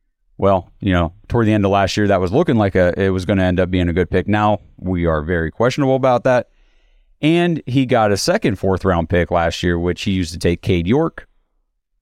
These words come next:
You know, Cade York didn't have the rookie season that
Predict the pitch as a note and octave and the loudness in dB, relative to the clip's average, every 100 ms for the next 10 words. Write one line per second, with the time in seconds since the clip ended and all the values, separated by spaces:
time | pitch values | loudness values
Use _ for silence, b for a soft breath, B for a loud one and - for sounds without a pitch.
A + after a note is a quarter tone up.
0 | _ - F#2+ E2+ - G#2+ G#2+ G#2+ G#2+ G2 | _ -6 -2 -2 0 0 2 0 0 -2
1 | G#2+ A2+ F#2+ F2+ A2+ G#2+ G2 A2+ A2 A2 | 0 -2 -2 -2 -2 -2 -4 -2 0 0
2 | A2+ G2 F#2 - | 0 0 0 -2